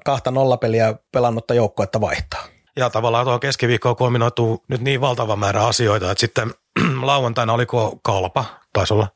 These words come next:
Speaker 1: Kyllä,
Speaker 2: kisapuistossa.
Speaker 1: lauantaina on Kalpa, joo.
Speaker 2: Joo, joo, niin tota, e, s-, se on, se on niin kaukana se peli, et,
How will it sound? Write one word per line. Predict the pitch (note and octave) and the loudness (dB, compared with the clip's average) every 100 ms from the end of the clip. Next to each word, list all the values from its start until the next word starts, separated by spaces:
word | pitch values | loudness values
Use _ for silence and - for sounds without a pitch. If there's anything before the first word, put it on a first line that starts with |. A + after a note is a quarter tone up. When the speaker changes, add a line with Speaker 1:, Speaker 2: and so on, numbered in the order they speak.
| - | -4
Speaker 1:
Kyllä, | D3+ C#3+ A2+ | 0 0 0
Speaker 2:
kisapuistossa. | C3+ A#2 A#2+ B2+ C3+ - | 0 2 2 2 2 2
Speaker 1:
lauantaina | C3 A2 A#2+ | 0 0 2
on | A2+ | 2
Kalpa, | |
joo. | C3+ A#2 | 0 -2
Speaker 2:
Joo, | - | -2
joo, | A#2+ A2+ | 0 0
niin | A#2 | 0
tota, | A#2+ - A#2 - _ _ _ _ - - - - - _ _ | -2 0 0 0 _ _ _ _ -18 -16 -18 -20 -20 _ _
e, | - B2 - | -2 0 0
s-, | - - | -2 -2
se | - - C#3 | -4 0 2
on, | C#3 C3 - | 2 0 -2
se | C#3 | 0
on | C3 | 2
niin | D3 | 2
kaukana | D3 C3 A#2+ A2 | 0 0 0 0
se | C#3+ | -2
peli, | - A2+ G2 | -2 -2 0
et, | G#2 | 0